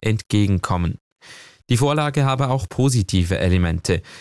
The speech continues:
etwa die Weiterführung des Artenschutzes oder den Mechanismus zur Streitbeilegung.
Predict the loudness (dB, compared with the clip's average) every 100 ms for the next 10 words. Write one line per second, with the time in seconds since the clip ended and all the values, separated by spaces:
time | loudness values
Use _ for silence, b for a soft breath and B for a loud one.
0 | B -4 -4 -2 0 0 0 -2 -2 0
1 | 2 2 0 0 -2 -2 -2 0 -2 0
2 | -2 -2 -2 0 0 0 2 2 0 -2
3 | -2 -2 0 -2 -2 -4 0 0 -2 -4
4 | -4 -4 -6 -4 -2 2 0 0 -2